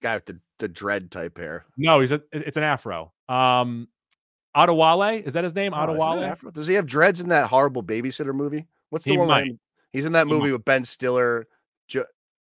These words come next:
Speaker 1: uh, is it Jonah Hill that's in that
Speaker 2: That's,
Speaker 1: movie too?
Speaker 2: that's The Watch.
Speaker 1: What's the movie? The
Speaker 2: Neighborhood
Speaker 1: Neighborhood?
Speaker 2: Watch.
Speaker 1: Yeah,
Speaker 2: Yeah.
Speaker 1: yeah, yeah. That's the one I'm talking about.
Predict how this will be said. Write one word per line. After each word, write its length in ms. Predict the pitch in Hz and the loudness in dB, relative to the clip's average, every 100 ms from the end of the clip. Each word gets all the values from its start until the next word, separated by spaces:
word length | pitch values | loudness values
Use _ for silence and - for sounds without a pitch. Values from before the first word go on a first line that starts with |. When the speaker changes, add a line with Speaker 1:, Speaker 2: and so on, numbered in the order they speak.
| 113 | -6
Speaker 1:
uh, 220 | 104 92 | -4 -4
is 60 | 98 | -8
it 60 | 127 | -2
Jonah 280 | 220 339 - | 0 0 -2
Hill 340 | 113 190 214 | -2 -2 -4
that's 180 | 180 220 | -12 -8
in 60 | 214 | 0
that 180 | 147 | 0
Speaker 2:
That's, 120 | 214 220 | 0 -8
Speaker 1:
movie 100 | 190 | -8
too? 120 | 190 | -2
Speaker 2:
that's 220 | 160 - | -2 -2
The 80 | 180 | -6
Watch. 560 | 139 123 87 - - _ _ _ _ _ _ _ | 0 0 0 -4 -18 _ _ _ _ _ _ _
Speaker 1:
What's 200 | 156 254 - | -6 -4 -4
the 80 | 254 | 0
movie? 380 | 262 254 185 160 - | 0 -2 -8 -14 -2
The 40 | |
Speaker 2:
Neighborhood 280 | 180 196 208 | 2 6 8
Speaker 1:
Neighborhood? 240 | 208 185 - | 8 6 2
Speaker 2:
Watch. 260 | - _ _ | 0 _ _
Speaker 1:
Yeah, 240 | 175 277 202 | 6 8 10
Speaker 2:
Yeah. 180 | 240 220 | 10 10
Speaker 1:
yeah, 60 | |
yeah. 140 | 185 104 | 6 4
That's 260 | 175 208 | 2 2
the 80 | 214 | 2
one 120 | 185 | 2
I'm 80 | 139 | 2
talking 280 | 147 123 98 | 2 0 0
about. 300 | 80 71 | -12 -16